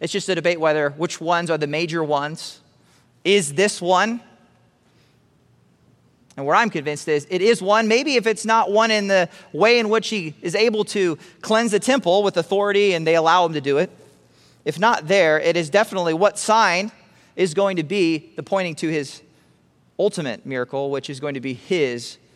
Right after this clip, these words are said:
resurrection. That's ultimately what they're gonna have to look to, and it's gonna reorient all the way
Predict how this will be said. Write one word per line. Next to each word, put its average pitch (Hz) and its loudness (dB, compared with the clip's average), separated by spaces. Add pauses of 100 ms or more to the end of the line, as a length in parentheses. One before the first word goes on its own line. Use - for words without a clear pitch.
(520)
resurrection. 131 -4
That's 160 -2
ultimately 165 -4
what 143 -6
they're 156 -2
gonna 147 -4
have 143 -2
to 143 -2
look 151 -6
to, 127 -6
and 131 -6
it's 135 -10
gonna 151 -4
reorient 180 0 (640)
all 170 0 (520)
the 156 -4
way 147 0